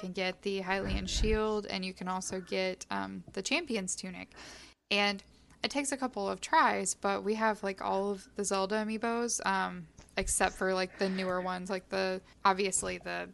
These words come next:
uh, Zelda with her Loftwing. There we go.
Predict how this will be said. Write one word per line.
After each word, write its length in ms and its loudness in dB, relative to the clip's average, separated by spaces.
uh, 260 -4
Zelda 520 4
with 180 0
her 500 0
Loftwing. 520 6
There 140 2
we 100 -6
go. 240 -8